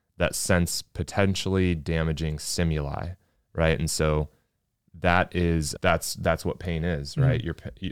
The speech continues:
Speaker 1: pain is your body being like, "Hey, there might be something wrong here." And that's also important to say might, because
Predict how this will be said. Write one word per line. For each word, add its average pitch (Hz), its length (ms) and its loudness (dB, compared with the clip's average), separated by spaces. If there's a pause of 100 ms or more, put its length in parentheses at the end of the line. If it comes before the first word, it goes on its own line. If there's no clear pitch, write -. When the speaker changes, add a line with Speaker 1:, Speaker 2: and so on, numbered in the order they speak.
(140)
Speaker 1:
pain 98 280 2
is 87 180 2
your 85 120 0
body 80 300 2
being 78 220 -4
like, 78 260 -4
"Hey, 87 360 0 (680)
there 95 160 2
might 107 300 2
be 95 140 2
something 85 420 -2
wrong 80 300 0
here." - 320 -8 (260)
And 104 100 -4
that's 117 220 0
also 113 320 2
important 85 400 0
to 80 80 -6
say 78 280 -2
might, 85 580 -4 (260)
because 78 720 0